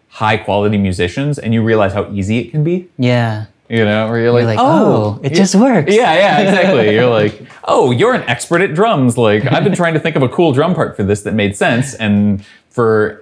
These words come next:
Speaker 1: you know, months, and then you come in in two minutes and they're like, 'Oh, it's this.'"
Speaker 2: That, I think that was my experience with, uh, Beautiful Things. When I let you guys just do your thing, like, 'cause, you know, like, trusting the other person as a professional
Speaker 1: Mm-hmm.
Speaker 2: and as an expert on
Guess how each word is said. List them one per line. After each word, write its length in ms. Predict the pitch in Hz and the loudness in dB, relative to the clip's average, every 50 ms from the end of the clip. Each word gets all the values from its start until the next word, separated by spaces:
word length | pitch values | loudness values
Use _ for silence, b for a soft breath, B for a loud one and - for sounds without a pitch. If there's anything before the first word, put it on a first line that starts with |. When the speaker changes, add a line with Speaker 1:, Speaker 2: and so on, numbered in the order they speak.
| - - - | -14 -10 -4
Speaker 1:
you 140 | 135 123 113 | -2 0 0
know, 260 | 101 98 92 95 95 | 2 2 2 2 0
months, 420 | 95 123 180 185 143 147 147 - - | 2 2 2 2 0 0 -4 -6 -6
and 140 | - 117 117 | -4 -2 0
then 100 | 113 113 | 0 2
you 100 | 131 160 165 | 2 0 0
come 180 | 185 156 127 120 | 0 -2 -2 0
in 100 | 117 117 | 0 0
in 220 | 117 107 104 101 | 0 0 0 0
two 160 | - - 185 | -2 -2 -2
minutes 340 | 165 175 180 135 127 127 - | 0 0 0 0 -2 -2 -2
and 80 | 127 107 | -2 -2
they're 120 | 107 104 | 0 2
like, 180 | 104 104 104 104 | 2 2 0 0
'Oh, 140 | - 226 - | 0 0 2
it's 120 | - - - | 0 0 -2
this.'" 300 | - 110 - - - B B B B B B B - | -4 -6 -6 -8 -14 B B B B B B B -2
Speaker 2:
That, 200 | 147 170 175 170 | -2 0 0 0
I 80 | 170 | -2
think 220 | 175 170 240 240 233 | 0 0 0 0 0
that 80 | 277 247 | 0 0
was 140 | 247 226 214 | 2 2 2
my 160 | 196 185 170 | 2 2 0
experience 500 | 147 - - 151 147 147 143 123 - - | -2 -2 -2 0 2 2 2 2 0 -2
with, 240 | 135 123 117 - - _ _ _ | -2 -2 -2 -4 -8 _ _ _
uh, 200 | - 120 117 110 | -6 -4 -4 -2
Beautiful 420 | 107 117 127 127 131 120 - 120 110 | 0 0 0 0 0 -2 -2 -4 -4
Things. 400 | - - 123 110 104 101 - - | -4 -4 -4 -4 -4 -4 -6 -6
When 100 | 107 107 | -4 -2
I 120 | 113 120 | -2 -2
let 220 | 123 127 127 123 | 0 -2 -2 -2
you 120 | 131 131 123 | -4 -4 -4
guys 460 | 120 135 131 127 127 123 123 - - _ _ _ _ _ | -4 -4 -4 -4 -4 -6 -8 -12 -18 _ _ _ _ _
just 320 | - 123 120 - - - _ _ _ _ _ | -8 -8 -8 -8 -10 -16 _ _ _ _ _
do 80 | - 117 | -2 0
your 260 | 117 117 123 123 120 | 0 2 0 0 -2
thing, 480 | 110 - - 104 107 113 135 160 165 - _ _ _ _ _ _ | -4 -6 -8 -6 -4 -4 -4 -6 -8 -12 _ _ _ _ _ _
like, 240 | - 113 110 107 104 _ _ _ _ _ _ _ _ _ _ _ _ _ _ _ _ _ | -10 -8 -8 -8 -10 _ _ _ _ _ _ _ _ _ _ _ _ _ _ _ _ _
'cause, 320 | - - 127 120 120 - - | -8 -8 -8 -8 -8 -12 -14
you 160 | - - 143 | -8 -4 -2
know, 220 | 139 123 113 113 113 | 0 0 0 -2 -2
like, 240 | 110 110 107 - | -4 -6 -8 -10
trusting 400 | - - - 165 160 - - 190 | -8 -6 -6 -6 -4 -4 -2 -2
the 100 | 180 170 165 | 0 0 0
other 140 | 143 139 127 | 0 -2 -4
person 640 | 123 - 123 123 123 - 143 143 151 151 - - - | -4 -6 -6 -6 -4 -4 -4 -4 -4 -4 -8 -10 -8
as 260 | - 131 131 110 110 | -6 -4 -4 -4 -4
a 60 | 113 110 | -4 -6
professional 720 | 101 - 117 - - 107 107 - - 131 131 139 151 156 | -8 -10 -12 -10 -10 -12 -12 -10 -8 -8 -6 -6 -4 0
Speaker 1:
Mm-hmm. 320 | 151 151 147 143 143 151 | 2 2 4 4 2 0
Speaker 2:
and 100 | 170 110 | -4 -4
as 160 | 110 107 104 107 | -6 -6 -6 -6
an 80 | 101 | -6
expert 460 | 101 101 101 - - - 135 139 135 - | -6 -8 -10 -14 -14 -14 -12 -12 -14 -12
on 340 | - 117 113 110 107 107 113 | -10 -8 -6 -6 -6 -8 -10